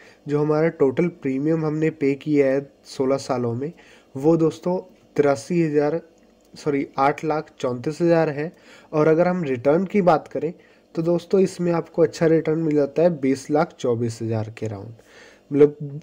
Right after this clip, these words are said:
अगर हम रिटर्न के बेसिस पे देखें, तो इसमें ज़्यादा डिफरेंस नहीं है। हाँ, लेकिन अगर आप,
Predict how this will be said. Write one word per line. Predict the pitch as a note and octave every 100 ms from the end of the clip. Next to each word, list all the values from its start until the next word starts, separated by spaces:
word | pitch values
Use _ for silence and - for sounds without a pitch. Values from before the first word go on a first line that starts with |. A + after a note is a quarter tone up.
| D3+
अगर | C#3+ D#3+
हम | E3+
रिटर्न | D3+ C#3 D3+ D#3+
के | D#3+ E3+
बेसिस | D3+ D3 D3+
पे | - D#3
देखें, | D3 C3+ D#3+
तो | D#3+ D#3+
इसमें | - E3 D#3
ज़्यादा | C#3 C3 D3+
डिफरेंस | C3+ A#2+ B2+ C#3+ C#3+ D3
नहीं | B2+
है। | A2+ A2
हाँ, | - C3+ B2+
लेकिन | B2+ C3+ D#3+
अगर | D#3+ D#3+
आप, | E3+ F3